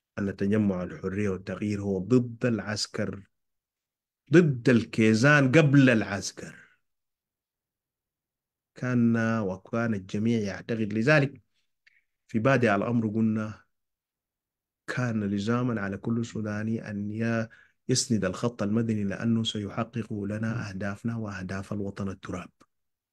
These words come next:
والجميع كان يعتقد أنهم ضد العسكر وضد الجنجويد وضد الكيزان، بل هم مع التراب والثورة السودانية وشبابها.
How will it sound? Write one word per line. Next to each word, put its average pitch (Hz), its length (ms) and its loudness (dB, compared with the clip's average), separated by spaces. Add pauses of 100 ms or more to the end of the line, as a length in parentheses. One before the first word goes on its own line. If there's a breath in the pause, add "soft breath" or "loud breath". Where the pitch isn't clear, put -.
(1300)
والجميع 127 460 6
كان 117 220 4
يعتقد 101 440 -2
أنهم 101 560 -4 (580)
ضد 123 300 4 (200)
العسكر 101 840 -4
وضد 104 520 -4
الجنجويد 104 880 -4
وضد 104 420 -2
الكيزان، 104 880 -2
بل 185 560 4 (600)
هم 110 300 2
مع 104 380 -6 (1300)
التراب - 560 -10 (760)
والثورة 113 420 -2
السودانية 101 600 -4
وشبابها. 95 920 -8